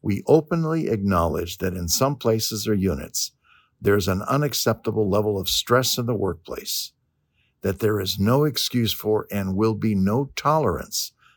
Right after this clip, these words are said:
of violence or any threats of violence by anyone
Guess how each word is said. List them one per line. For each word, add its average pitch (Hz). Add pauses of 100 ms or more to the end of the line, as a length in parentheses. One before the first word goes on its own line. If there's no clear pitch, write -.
(140)
of 87
violence 131
or 110
any 110
threats 151
of 90
violence 71
by -
anyone 113